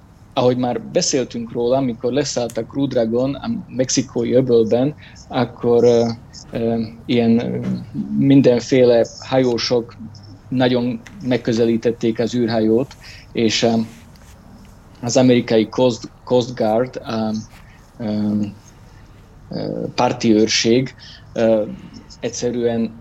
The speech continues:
nem ürítette ki, nem, nem őrizte azt a, azt a helyet, ahova ez a űrhajó leszállt. Ö, most a parti őrség nagyon komolyan fogja, ö,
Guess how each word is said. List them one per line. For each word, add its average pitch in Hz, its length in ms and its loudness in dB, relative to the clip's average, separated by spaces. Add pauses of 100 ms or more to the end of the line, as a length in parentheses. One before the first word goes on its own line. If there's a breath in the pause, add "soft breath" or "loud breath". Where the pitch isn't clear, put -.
nem 123 180 -2
ürítette 110 640 -2
ki, 117 160 -4
nem, 113 180 0
nem 113 300 4
őrizte 113 580 0
azt 110 240 -2
a, 107 160 0
azt - 260 -6
a 113 40 -4
helyet, 110 360 4
ahova 110 280 -2
ez 107 140 -6
a 110 60 2
űrhajó 107 420 -2
leszállt. 117 540 -2 (460 loud breath)
Ö, 117 140 0 (140)
most 131 420 2
a 110 80 -4
parti 120 440 0
őrség 110 340 -4
nagyon 113 360 -4
komolyan 110 400 -4
fogja, 107 560 0 (480 loud breath)
ö, 110 360 -2